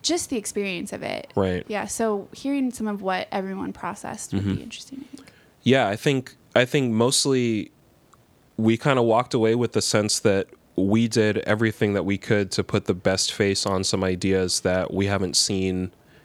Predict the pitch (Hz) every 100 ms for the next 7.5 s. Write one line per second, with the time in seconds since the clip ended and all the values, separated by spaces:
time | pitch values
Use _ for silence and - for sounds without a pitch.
0 | - - 113 98 92 95 90 - - _
1 | _ _ _ _ _ _ 107 - - 92
2 | 92 101 - _ _ _ _ - _ _
3 | _ 101 90 92 107 117 - 101 92 98
4 | 90 92 92 92 - - - _ _ _
5 | - - - - 107 - 113 - 87 87
6 | 85 87 220 214 214 233 _ _ - -
7 | 202 196 98 98 95